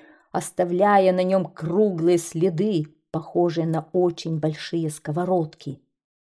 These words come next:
Но он побоялся лезть в воду. «Ведь крокодил может схватить и меня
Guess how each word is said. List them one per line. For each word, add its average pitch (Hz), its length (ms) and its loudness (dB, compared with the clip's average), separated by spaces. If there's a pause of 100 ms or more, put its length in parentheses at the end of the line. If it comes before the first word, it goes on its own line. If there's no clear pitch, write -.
(380)
Но 220 180 -2
он 226 160 0
побоялся 220 880 -4
лезть 156 340 -6
в 151 60 -6 (100)
воду. 175 400 -6 (760)
«Ведь - 200 -20
крокодил 160 640 -2
может 151 380 0
схватить 151 520 -4
и 170 40 -2
меня 151 580 -2